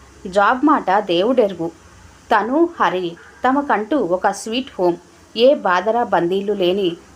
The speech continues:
స్వేచ్ఛా జీవితం కళ్ళ ముందు కదలాడుతుంటే బుగ్గల్లో సిగ్గులు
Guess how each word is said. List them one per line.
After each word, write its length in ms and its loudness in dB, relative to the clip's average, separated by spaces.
స్వేచ్ఛా 520 0
జీవితం 600 -2
కళ్ళ 220 2
ముందు 440 0
కదలాడుతుంటే 960 0
బుగ్గల్లో 580 0
సిగ్గులు 600 -2